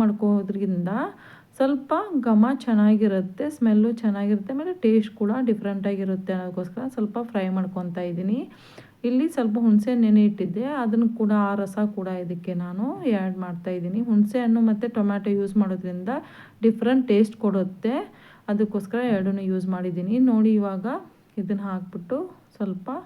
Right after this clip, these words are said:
ಅಮ್, ಇದು ಎಣ್ಣೆ ಥರ ಈ ಥರ ಬಿಟ್ಕೋಬೇಕು. ಬಿಟ್ಕೊಂಡ್ಮೇಲೆ ನಿಮಗೆ ನೀರು ಎಷ್ಟು ಬೇಕೋ ನೋಡಿಕೊಂಡು ಹಾಕ್ಕೊಳ್ಳಿ. ರಸಮ್ ಅಂದರೆ ಸ್ವಲ್ಪ ತಿಳುವಾಗಿದ್ರೇ ಚೆನ್ನಾಗಿರುತ್ತೆ. ನೋಡಿ,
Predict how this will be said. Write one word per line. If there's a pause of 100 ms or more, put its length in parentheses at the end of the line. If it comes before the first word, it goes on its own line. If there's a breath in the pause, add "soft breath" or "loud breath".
(500 soft breath)
ಅಮ್, (200)
ಇದು (100)
ಎಣ್ಣೆ (100)
ಥರ (140)
ಈ
ಥರ (120)
ಬಿಟ್ಕೋಬೇಕು. (260)
ಬಿಟ್ಕೊಂಡ್ಮೇಲೆ (100)
ನಿಮಗೆ (140)
ನೀರು (140)
ಎಷ್ಟು
ಬೇಕೋ (100)
ನೋಡಿಕೊಂಡು (120)
ಹಾಕ್ಕೊಳ್ಳಿ. (140)
ರಸಮ್
ಅಂದರೆ
ಸ್ವಲ್ಪ (160)
ತಿಳುವಾಗಿದ್ರೇ (520 loud breath)
ಚೆನ್ನಾಗಿರುತ್ತೆ. (640 soft breath)
ನೋಡಿ,